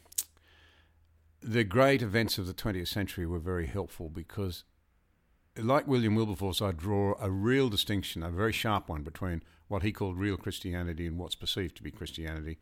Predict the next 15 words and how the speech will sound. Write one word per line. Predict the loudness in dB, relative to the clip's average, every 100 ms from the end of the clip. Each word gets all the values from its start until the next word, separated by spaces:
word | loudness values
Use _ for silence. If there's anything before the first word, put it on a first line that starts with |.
| -16 -20 -20 0
So | 4
you | 6 6
had | 6 6
in |
the | 2
First | 2 2 2
World | 2 0 0
War | -2
both | 4 6 6
sides | 2 -4 -6 -12 -16 -20 _ -2
praying | 2 2
to | 0
the | -4
same | -4 -4 -2
God. | -2 -2